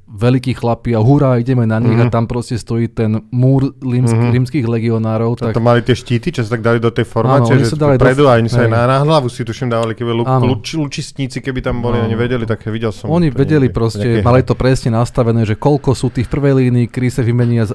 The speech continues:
Speaker 1: za, za tých, ktorí sú v druhej línii, presne
Speaker 2: Mhm.
Speaker 1: mali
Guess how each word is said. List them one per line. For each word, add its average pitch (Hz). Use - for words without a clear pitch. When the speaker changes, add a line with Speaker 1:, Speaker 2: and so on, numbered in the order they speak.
Speaker 1:
za, 120
za 131
tých, 127
ktorí 120
sú 110
v -
druhej 135
línii, 117
presne 107
Speaker 2:
Mhm. 120
Speaker 1:
mali 117